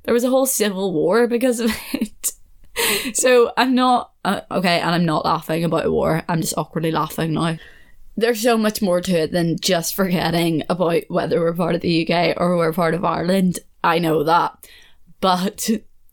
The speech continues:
I think it would be such a better place if we could let go of that notion and actually vote for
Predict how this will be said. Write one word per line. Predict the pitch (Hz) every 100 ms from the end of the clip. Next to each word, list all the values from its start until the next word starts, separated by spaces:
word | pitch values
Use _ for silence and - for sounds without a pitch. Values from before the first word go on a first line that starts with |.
| _ - -
I | 180 196
think | 190 180 190 185 - -
it | 190 190
would | 185
be | 170 180
such | - 180 175 -
a | 175
better | 170 156 160 180
place | 190 156 170 185 180 - - - - -
if | 185 190
we | 185
could | 190 185
let | 160 156
go | - 180
of | 185
that | 185 -
notion | 165 156 165 185 196 208 -
and | 170 -
actually | 175 - - 170 170
vote | 160 170 170 -
for | - 175 175 170 165